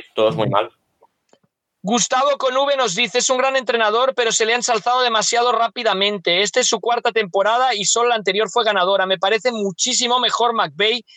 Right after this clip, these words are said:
Speaker 2: que lleva los mismos años y todas sus temporadas han sido ganadoras." D C de Kaiser, of course, trayectoria, eso es lo que importa.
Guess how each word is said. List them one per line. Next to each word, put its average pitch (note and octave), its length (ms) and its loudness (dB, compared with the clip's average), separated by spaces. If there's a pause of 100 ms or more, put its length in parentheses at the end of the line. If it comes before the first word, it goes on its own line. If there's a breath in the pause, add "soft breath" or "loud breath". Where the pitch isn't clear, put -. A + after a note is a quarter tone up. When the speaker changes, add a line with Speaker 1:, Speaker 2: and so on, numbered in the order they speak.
(180 loud breath)
Speaker 2:
que G3 120 -2
lleva A3 240 2
los F#3 220 -2
mismos A3 460 0
años A3 460 0
y F#3+ 140 -6
todas G#3+ 300 0
sus F#3 200 -6
temporadas F#3 580 2
han F3+ 100 -2
sido F3 240 2
ganadoras." C3+ 720 -2 (800)
D A3 260 0
C C4 180 0
de B3 160 0
Kaiser, G3+ 560 0
of G3 240 0
course, A3 460 0
trayectoria, G3 680 2
eso F#3+ 100 0
es G3 40 0
lo G3 100 2
que F#3+ 100 0
importa. - 440 -2